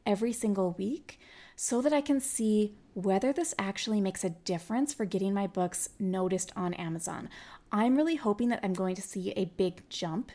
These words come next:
in my books appearing much higher on the categories, um, and it'll be really interesting.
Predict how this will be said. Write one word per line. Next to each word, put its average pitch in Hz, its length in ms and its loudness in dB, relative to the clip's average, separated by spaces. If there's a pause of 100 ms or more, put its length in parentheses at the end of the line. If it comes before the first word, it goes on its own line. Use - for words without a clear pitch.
(180)
in 190 200 0
my 180 140 0
books - 440 -4 (180)
appearing 190 380 -2
much 175 180 -4
higher 180 420 -8
on 175 120 -4
the 180 40 -8
categories, 208 800 -2 (480)
um, 196 360 6 (160)
and 202 500 2 (380)
it'll 233 180 6
be 254 140 2
really 294 180 2
interesting. - 720 -6